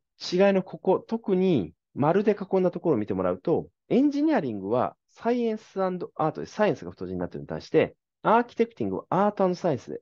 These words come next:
アートが太字になっています。で、このサイエンスとアートですが、アートは芸術というふうな理解ではなくて、サイエンスの対義語と理解してください。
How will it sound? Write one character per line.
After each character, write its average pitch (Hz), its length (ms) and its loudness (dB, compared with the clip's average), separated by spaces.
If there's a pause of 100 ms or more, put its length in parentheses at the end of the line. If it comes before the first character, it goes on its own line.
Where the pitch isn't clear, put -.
(120)
ア 202 100 4
ー 208 40 2
ト 117 100 -2
が 85 80 -6
太 80 140 -10
字 80 40 -6
に 76 60 -6
な 73 60 -12
っ - 20 -20
て - 80 -20
い - 20 -20
ま - 60 -20
す。 - 160 -20 (540)
で、 170 360 4 (140)
こ - 120 2
の 220 100 4
サ 349 260 0
イ 330 140 4
エ 143 60 4
ン 110 100 2
ス - 200 -20
と 139 220 0
ア 135 80 4
ー 120 40 2
ト - 120 -8
で - 60 -10
す - 100 -14
が、 - 100 -12
ア 302 220 4
ー 311 60 -8
ト 135 140 0
は 139 120 4
芸 160 200 2
術 131 280 -16
と 95 160 -4
い 95 160 -2
う 95 80 0
ふ 95 120 -8
う 101 40 -2
な 90 80 -2
理 113 100 -4
解 85 140 0
で 82 60 -4
は 82 60 -6
な - 40 -18
く - 40 -20
て、 139 100 -2
サ 277 180 -2
イ 302 40 6
エ - 20 2
ン 202 40 0
ス - 80 -6
の 101 80 -2
対 220 200 2
義 214 120 -4
語 208 120 0
と 190 100 -2
理 180 100 -4
解 90 160 -2
し - 60 -18
て - 60 -16
く 67 40 -12
だ - 60 -14
さ - 100 -18
い。 - 60 -20